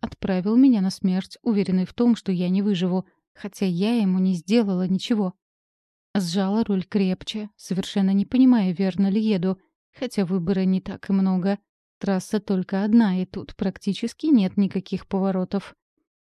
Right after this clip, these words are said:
С каждой секундой мне становится только страшнее,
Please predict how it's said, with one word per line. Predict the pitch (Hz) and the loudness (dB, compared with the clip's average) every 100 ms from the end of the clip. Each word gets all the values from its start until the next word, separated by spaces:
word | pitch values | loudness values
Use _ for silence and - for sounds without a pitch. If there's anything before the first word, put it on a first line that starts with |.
| _ _ - | _ _ -16
С | - | -4
каждой | 190 180 165 | -2 -2 -6
секундой | - - 208 220 208 190 | -14 -8 2 2 4 2
мне | 190 190 | 2 0
становится | - 190 190 190 180 | 0 0 0 -2 -4
только | 185 185 185 | -4 -4 -8
страшнее, | - 202 196 233 226 196 190 | -8 -6 0 4 4 4 0